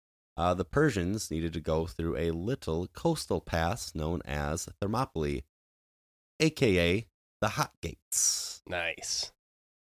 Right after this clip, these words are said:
Speaker 1: Leonidas and the rest of the Greek army, which consisted of roughly six thousand to seven thousand Greeks from a, an array of city-states,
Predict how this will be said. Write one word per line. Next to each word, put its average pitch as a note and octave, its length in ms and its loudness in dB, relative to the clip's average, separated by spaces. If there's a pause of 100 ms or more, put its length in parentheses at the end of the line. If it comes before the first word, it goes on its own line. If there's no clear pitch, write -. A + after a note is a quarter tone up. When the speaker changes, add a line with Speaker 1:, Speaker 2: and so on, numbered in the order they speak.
(800)
Speaker 1:
Leonidas A2 800 6
and E2 480 2
the D#2+ 80 0
rest D#2+ 300 0
of F2 80 -2
the F#2+ 80 0
Greek G2 280 -4
army, E2 360 0
which G2+ 200 -8
consisted E2 480 -2
of D2 180 -2
roughly D#2+ 480 2 (360)
six - 300 2
thousand G#2 420 8
to G#2 80 2
seven A#2+ 380 6
thousand G2+ 460 4
Greeks - 520 -2
from D2+ 280 -2
a, D#2 240 2 (200)
an E2+ 100 -2
array F#2+ 540 4
of D#2+ 200 -2
city-states, D2+ 960 -4